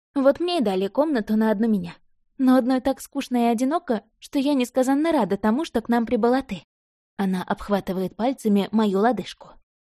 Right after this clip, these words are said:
При обычных обстоятельствах ее болтливость вызвала бы у меня раздражение. Но сейчас на меня вдруг накатывает волна нежности и теплоты,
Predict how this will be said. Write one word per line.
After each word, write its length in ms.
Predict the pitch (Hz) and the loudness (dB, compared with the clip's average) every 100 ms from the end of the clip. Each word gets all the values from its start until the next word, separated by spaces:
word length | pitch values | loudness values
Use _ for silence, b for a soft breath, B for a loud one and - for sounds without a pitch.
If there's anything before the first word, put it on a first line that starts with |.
| _ _ _ _ _ | _ _ _ _ _
При 140 | 233 214 | 2 2
обычных 520 | 180 196 - 285 269 | 2 0 0 -2 -2
обстоятельствах 880 | 285 - 277 285 277 269 - 277 - | -2 0 2 2 0 -6 -2 -2 0
ее 220 | 226 202 | 0 2
болтливость 720 | 180 175 - 190 226 269 - | 0 -2 -2 0 0 0 -4
вызвала 480 | 185 190 175 190 196 | -2 -2 0 0 0
бы 140 | 190 | 0
у 100 | - | 0
меня 240 | 196 185 175 | 0 0 -2
раздражение. 640 | 190 196 202 185 156 151 - _ _ _ 190 | -2 -2 -2 -4 -12 -16 -20 _ _ _ -8
Но 140 | 180 | -8
сейчас 500 | 160 160 - 202 277 | -10 -14 -8 -6 -2
на 100 | 220 | 0
меня 260 | 196 196 202 | 2 2 0
вдруг 380 | 180 214 226 _ | 0 -2 -2 _
накатывает 680 | 208 202 - 190 202 196 196 | -2 -2 -4 -6 -2 0 0
волна 340 | 185 185 185 | -2 -2 -2
нежности 560 | 180 185 185 202 196 - | -4 -6 -4 -4 -4 -6
и 160 | 202 196 | -8 -6
теплоты, 540 | 220 262 269 190 | -6 -4 -6 -8